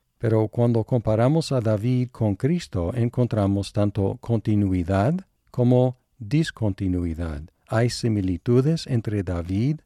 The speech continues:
el guerrero, el fiel, el que amaba a Dios, el que vencía a todos los enemigos, el que hacía justicia, etcétera, y tenemos grandes contrastes.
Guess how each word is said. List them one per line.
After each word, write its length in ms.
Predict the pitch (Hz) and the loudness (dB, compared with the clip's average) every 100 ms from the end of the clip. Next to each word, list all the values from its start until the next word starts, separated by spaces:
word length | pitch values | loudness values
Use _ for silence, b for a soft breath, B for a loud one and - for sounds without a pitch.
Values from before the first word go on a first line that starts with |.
| _ _ | _ _
el 220 | - 101 | -8 -6
guerrero, 720 | 92 85 85 101 131 151 151 - | -4 -4 -2 0 2 2 0 -4
el 200 | - 90 | -8 -8
fiel, 580 | - 92 107 127 139 139 | -6 -2 2 2 0 -2
el 180 | 110 92 | -6 -6
que 160 | - 90 | -6 -4
amaba 440 | 87 101 123 113 | -2 -2 0 0
a 60 | 95 | -2
Dios, 540 | 101 131 139 - - _ _ | -2 0 -2 -6 -18 _ _
el 180 | 110 104 | -8 -4
que 160 | 113 101 | -2 0
vencía 560 | 101 87 - 120 113 | 0 0 -2 0 0
a 60 | 98 | -2
todos 420 | 120 117 117 104 | 0 0 0 -2
los 180 | 107 - | -6 -4
enemigos, 800 | 92 92 101 135 143 131 - _ _ | -2 0 2 2 0 -4 -10 _ _
el 220 | - 98 - | -6 -6 -4
que 160 | 104 | -4
hacía 360 | 90 - 113 107 | -4 -2 -2 -2
justicia, 680 | 107 95 123 123 - 127 135 | -2 -4 -2 -2 -2 -2 -2
etcétera, 600 | 117 - 113 139 139 139 _ _ _ | -8 -6 -4 -2 -4 -6 _ _ _
y 240 | 147 170 180 | -2 -2 -4
tenemos 500 | - 123 120 117 104 | -4 0 2 0 0
grandes 420 | 107 117 113 - | 0 0 0 -2
contrastes. 840 | 104 98 127 135 - - 80 - | -4 -4 -2 -4 -4 -8 -8 -12